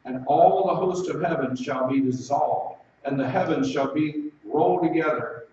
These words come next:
as a scroll. And all their hosts shall fall down, as the leaf falleth off from the vine, and as a falling fig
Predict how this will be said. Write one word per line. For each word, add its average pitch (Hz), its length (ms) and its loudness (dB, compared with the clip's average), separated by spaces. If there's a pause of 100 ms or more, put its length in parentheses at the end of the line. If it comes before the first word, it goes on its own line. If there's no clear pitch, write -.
(400)
as 127 200 -2
a 123 60 -4
scroll. - 680 -2 (920)
And 127 220 -8
all 139 440 4
their 165 200 2
hosts - 600 -4
shall - 320 -6
fall 143 340 2
down, 127 380 -4 (240)
as 139 200 -4
the 127 80 -2
leaf - 440 -2
falleth 156 440 2
off - 500 2
from 131 180 -2
the 120 100 -2
vine, 143 400 0 (360)
and 127 100 -4
as 131 180 -2
a - 140 -4
falling 160 560 2
fig - 340 -4